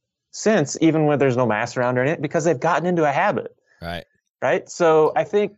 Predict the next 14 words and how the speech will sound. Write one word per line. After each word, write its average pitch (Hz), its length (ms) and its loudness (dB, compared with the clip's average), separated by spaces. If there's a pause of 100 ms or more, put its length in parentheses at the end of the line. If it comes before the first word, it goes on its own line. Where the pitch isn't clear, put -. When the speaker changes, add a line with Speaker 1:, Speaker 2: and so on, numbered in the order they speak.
Speaker 1:
you 151 100 -2
know, 139 140 2
as 127 100 -2
we're 143 100 0
thinking 165 340 -4
just 123 220 -2
broadly, 120 540 0
either 107 120 -6
personally 127 640 -6
or 104 100 -4
pharmacy, 123 720 -4 (680)
just 190 200 -2
reflecting 156 640 -2
on, 113 420 -4